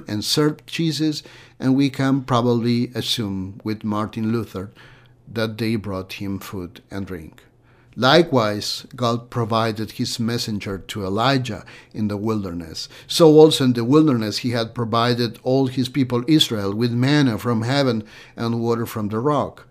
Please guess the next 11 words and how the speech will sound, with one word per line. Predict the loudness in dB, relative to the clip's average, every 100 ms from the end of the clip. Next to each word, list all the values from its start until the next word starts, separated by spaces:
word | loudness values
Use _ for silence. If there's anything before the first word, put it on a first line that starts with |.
| -20 -20 _ -18
Of | -16
course, | -4 0 2 0 -4 -10 -12
the | -8
Father | -4 -4 -4
then | -8 -8 -10 -8
asked | -6 -8 -12
his | -10 -8 -6
Son | -6 -6 -4 -4
for | -6 -8 -8
the | -8
cross, | -6 0 2 0 -4